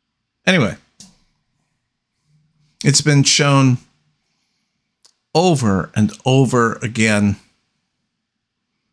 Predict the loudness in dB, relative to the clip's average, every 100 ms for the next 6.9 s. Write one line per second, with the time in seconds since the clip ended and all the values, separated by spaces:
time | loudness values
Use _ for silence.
0 | _ _ -4 0 0 -2 -4 0 2 2
1 | 0 -6 _ _ _ _ _ _ _ _
2 | _ _ -4 0 2 2 2 2 2 0
3 | 2 2 0 0 0 2 2 0 -2 -4
4 | _ _ _ _ _ _ _ _ _ _
5 | _ _ _ _ _ _ -2 0 2 0
6 | -2 0 0 2 2 2 2 0 -2